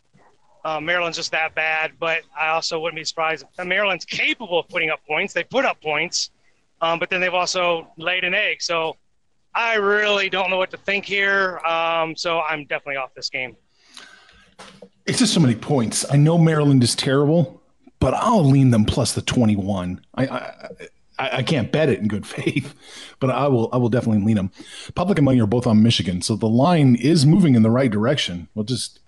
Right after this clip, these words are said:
Speaker 2: it's gonna be fun to see. We gotta keep an eye on this and see <laughs> where, where it ends up going, 'cause, man, it's, it's, it's, it's gonna shift again. All right, fifty-six and a half is where the total opened. It's fifty-five and a half now, with the public on the over, the money on the under.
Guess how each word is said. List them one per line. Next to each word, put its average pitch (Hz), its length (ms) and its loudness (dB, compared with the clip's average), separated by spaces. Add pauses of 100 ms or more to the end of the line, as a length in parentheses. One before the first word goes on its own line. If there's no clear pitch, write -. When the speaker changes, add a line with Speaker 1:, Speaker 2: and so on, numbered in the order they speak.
Speaker 2:
it's - 180 -6
gonna 180 280 2
be 190 60 6
fun 160 220 4
to 127 60 4
see. 208 180 2
We 120 100 4
gotta 160 120 2
keep - 160 0
an 135 60 4
eye 170 120 2
on 120 80 2
this 110 120 -2
and 110 80 -4
see - 100 2
<laughs> - 0 -
where, - 240 0 (300)
where 139 260 2
it 131 80 4
ends 139 180 4
up 120 160 2
going, 117 480 0
'cause, - 360 -8
man, 104 260 -4 (340)
it's, 131 220 -6
it's, 113 240 -6
it's, 117 160 -6 (300)
it's 107 260 -10
gonna 165 200 0
shift - 480 -2 (120)
again. 107 280 -4 (720)
All 135 80 -2
right, 135 80 -2
fifty-six 196 440 0
and 160 80 4
a 147 40 2
half 143 180 0
is 117 100 2
where 123 120 2
the 113 80 0
total 131 260 4
opened. 127 240 4
It's - 80 0
fifty-five 160 560 2
and 135 80 4
a 123 60 4
half 120 260 0
now, 117 340 2
with 107 140 -4
the - 60 -2
public - 420 0
on 151 160 4
the 147 220 2
over, 143 360 4
the 104 120 2
money 147 420 4
on 135 200 4
the 127 180 0
under. 135 500 -2